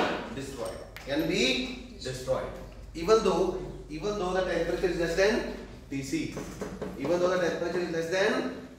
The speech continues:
T C, if you, if we apply this value, if you, if we apply a, if we apply a magnetic field of this value, then this value magnetic field will destroy the superconductivity, even though the temperature is less than T C.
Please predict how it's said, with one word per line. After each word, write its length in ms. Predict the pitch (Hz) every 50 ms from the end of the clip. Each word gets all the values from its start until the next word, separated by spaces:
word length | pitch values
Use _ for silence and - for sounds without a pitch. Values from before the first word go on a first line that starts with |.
| - - - -
T 140 | 131 127
C, 460 | 123 - 170 165 139 127 - 127 117 - - - - -
if 140 | 165 170
you, 260 | 190 202 190 185 196 190
if 140 | 180 175 185
we 160 | 208 208 -
apply 240 | 185 185 190 196 190
this 220 | 190 190 185 -
value, 340 | 185 180 170 160 - - -
if 220 | - - - - -
you, 240 | 180 175 175 175 170
if 140 | 165 320 -
we 80 | 190
apply 220 | 185 - 170 170 175
a, 500 | 180 185 190 - - - - - - - - - - - - - - -
if 120 | 151 143 170
we 60 | 185
apply 180 | 180 170 170 170
a 180 | 175 196 196
magnetic 400 | 185 180 170 170 170 185 185 -
field 200 | - 185 185 180
of 200 | 202 202 202 -
this 200 | - 220 233 233 -
value, 500 | 381 175 165 160 160 175 - - - - - - - 160
then 160 | 156 170 - 165 - - - 131
this 260 | 202 233 - - 214
value 180 | 208 202 196 185
magnetic 340 | 180 185 175 165 175 175 175 170 180
field 340 | 170 160 165 180 190 - - - - - 185 185 180 170 156 156 -
will 100 | 147 156
destroy 360 | 160 165 - 160 156 160 170
the 300 | 175 180 - - - - - - - - -
superconductivity, 1200 | 160 - 175 170 165 160 160 - - 170 156 156 156 170 190 226 - - - 127 - - - 165
even 280 | 165 160 180 196 190 175
though 180 | 185 196 208
the 160 | 190 190 180
temperature 500 | 175 160 151 156 160 160 160 - 175 170
is 200 | 170 175 175 156
less 180 | 156 156 151 -
than 640 | 160 180 180 196 208 214 220 233 262 262 262 - - - - - - - - -
T 680 | 156 156 156 180 202 226 262 269 - - - - - -
C. 480 | - - - 135 123 - - - -